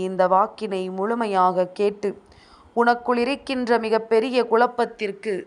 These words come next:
தீர்வினை கண்டு விடுவாய். இத்தனை நாளும் உன்னை ஆட்டி படைத்த விஷயங்கள்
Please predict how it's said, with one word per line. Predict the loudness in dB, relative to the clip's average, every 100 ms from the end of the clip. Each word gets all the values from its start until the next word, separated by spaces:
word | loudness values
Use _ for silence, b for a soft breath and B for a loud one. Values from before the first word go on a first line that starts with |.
| -8
தீர்வினை | -6 -4 -4 -6 -4
கண்டு | -4 -2 -2
விடுவாய். | -2 -2 0 -2 -4 _ _ _ _ _ _ _ _ -8
இத்தனை | -4 2 2 2
நாளும் | 4 4 4 0 -6 B B B B -6
உன்னை | -2 0 4
ஆட்டி | 4 4 2
படைத்த | 2 2 2 0 0
விஷயங்கள் | 2 2 2 2 0